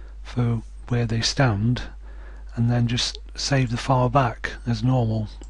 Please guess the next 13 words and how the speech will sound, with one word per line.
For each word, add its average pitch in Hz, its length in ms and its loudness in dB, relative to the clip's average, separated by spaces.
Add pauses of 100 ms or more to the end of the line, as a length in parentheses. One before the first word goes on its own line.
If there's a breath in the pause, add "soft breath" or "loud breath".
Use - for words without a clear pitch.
(220)
Save 120 280 -2
the 113 60 -2
file 117 340 0
like 117 180 -2
that. 123 280 0 (1500 loud breath)
So - 160 0
one 190 200 8
final 156 340 6
thing 113 240 4
you'll 98 180 4
need 98 220 2
to - 100 -6
do, 110 440 0